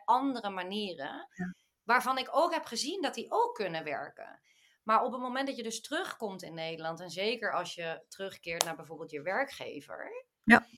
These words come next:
Speaker 1: ja, dat brein is de hele tijd een beetje zo in conflict. Want het voelt heel comfortabel, hè? Want je weet het allemaal, je snapt het allemaal. Dat brein begrijpt precies wat de bedoeling is op welk moment.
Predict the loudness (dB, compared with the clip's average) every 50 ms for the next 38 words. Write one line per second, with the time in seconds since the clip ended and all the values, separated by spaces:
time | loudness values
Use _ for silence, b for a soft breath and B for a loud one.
0 | -16 _ -6 -6 0 2 4 4 4 6 8 10 10 10 10 8 4 2 2 2
1 | 0 0 0 -2 -2 0 0 0 0 0 -4 -4 -4 -6 -4 -4 -4 -4 -4 -2
2 | 0 2 2 2 0 -4 -8 -8 -8 -8 -10 -8 -2 0 0 0 2 2 0 0
3 | 0 0 -2 -2 -2 -4 -4 -2 0 4 4 4 4 4 2 2 2 2 2 2
4 | 0 -2 -4 -4 -2 2 4 4 6 4 2 0 -2 -2 0 0 0 0 0 0
5 | 0 -2 -2 -2 -2 -4 -4 -6 -6 -4 -2 0 0 0 0 2 2 2 2 2
6 | -2 -4 0 2 4 4 4 4 2 -4 -10 -16 -20 _ _ _ _ -12 -2 2
7 | 4 4 4 4 0 -2 0 2 4 4 6 6 6 4 4 2 0 -2 -4 -4
8 | -4 0 2 2 4 4 2 0 -2 -6 -6 -4 -2 0 0 0 -2 -4 -8 -4
9 | -2 0 0 0 -2 -8 -16